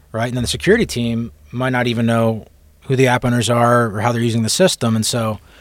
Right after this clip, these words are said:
yeah, there needs to be some levels of discussion and responsibility and sort of agreement from a business risk perspective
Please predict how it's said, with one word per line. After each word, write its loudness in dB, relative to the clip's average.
yeah, -8
there 0
needs 4
to 0
be 0
some -2
levels -4
of -10
discussion -4
and -8
responsibility -2
and -6
sort -4
of -4
agreement 0
from -6
a -6
business -4
risk -6
perspective -6